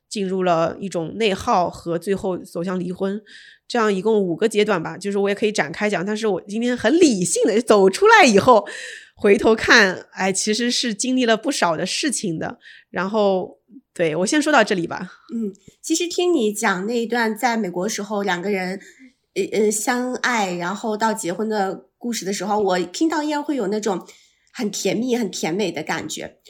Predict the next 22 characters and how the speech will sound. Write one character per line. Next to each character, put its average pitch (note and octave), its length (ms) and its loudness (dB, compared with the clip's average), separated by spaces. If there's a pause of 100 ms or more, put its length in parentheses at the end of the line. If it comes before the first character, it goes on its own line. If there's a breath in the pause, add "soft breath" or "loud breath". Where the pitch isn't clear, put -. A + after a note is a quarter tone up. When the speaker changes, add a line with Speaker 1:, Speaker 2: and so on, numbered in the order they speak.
(140 soft breath)
Speaker 2:
然 G3+ 220 -6
后 A3+ 500 -2 (180 loud breath)
Doris G#3+ 760 0
之 A#3+ 120 -6
前 G#3 160 -2
的 G3+ 120 -2
先 A3 200 -2
生 G#3+ 200 -4
我 F3+ 100 -6
也 G3 140 -2
认 G#3 240 -2
识 F3+ 160 -4
嘛， E3+ 160 -8
确 C#4 160 -6
实 G#3 120 -8
就 A#3+ 140 -6
是 A3+ 100 -4
一 F#3+ 120 -10
个 F#3+ 400 -6 (300 soft breath)
那 B3 100 -4
种 F#3+ 180 -4
看， A#3 260 -6